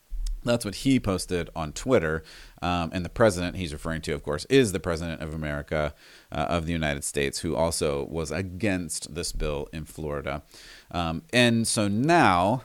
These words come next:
literally Monday, the twenty-first, the Walt Disney Company is gonna have a town hall style meeting with employees that are unhappy about <laughs> how Disney has tr-,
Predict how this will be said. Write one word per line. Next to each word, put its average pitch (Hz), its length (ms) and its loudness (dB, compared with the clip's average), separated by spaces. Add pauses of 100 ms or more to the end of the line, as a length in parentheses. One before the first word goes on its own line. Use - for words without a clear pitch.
(160)
literally 107 600 4
Monday, 95 640 4
the 82 100 -4
twenty-first, 92 960 0
the 92 100 -2
Walt 95 200 2
Disney 90 220 -2
Company 87 240 -2
is 82 120 -2
gonna 87 180 -4
have 80 160 -4
a 76 60 -6
town 113 420 -4
hall 101 220 0
style 87 300 0
meeting 104 600 2
with 92 120 -2
employees 101 480 2
that 92 100 0
are 90 160 -2
unhappy 110 760 0
about 82 320 -2
<laughs> - 220 -8
how 104 260 2 (160)
Disney 82 500 -2 (460)
has 87 680 -2 (1200)
tr-, - 200 -14